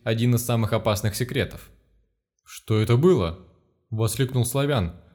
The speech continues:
вставая из-за деревянной стены укрытия, где они переждали пробный выстрел, а то вдруг все-таки разорвет. Пушечка грохнула не так уж сильно, но для неискушенных зрителей это было нечто впечатляющее –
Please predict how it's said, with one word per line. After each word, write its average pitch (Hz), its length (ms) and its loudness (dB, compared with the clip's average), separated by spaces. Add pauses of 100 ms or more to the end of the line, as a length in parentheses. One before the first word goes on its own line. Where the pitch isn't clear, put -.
вставая 147 440 0
из-за 120 140 2
деревянной 123 440 2
стены 123 300 2
укрытия, 120 600 0 (360)
где 113 220 0
они 135 160 2
переждали 117 480 2
пробный 117 440 0
выстрел, 92 480 -4 (360)
а 135 100 -4
то 139 120 2
вдруг 151 240 0
все-таки 110 480 -2 (180)
разорвет. 117 680 0 (960)
Пушечка 202 460 -4
грохнула 170 480 0
не 151 160 -2
так 156 260 -2
уж - 160 -12
сильно, 87 540 -2 (420)
но 131 220 0
для 120 640 2
неискушенных 120 920 0
зрителей 127 640 0 (300)
это 120 220 -2
было 120 240 4
нечто 120 340 2
впечатляющее – 110 920 -2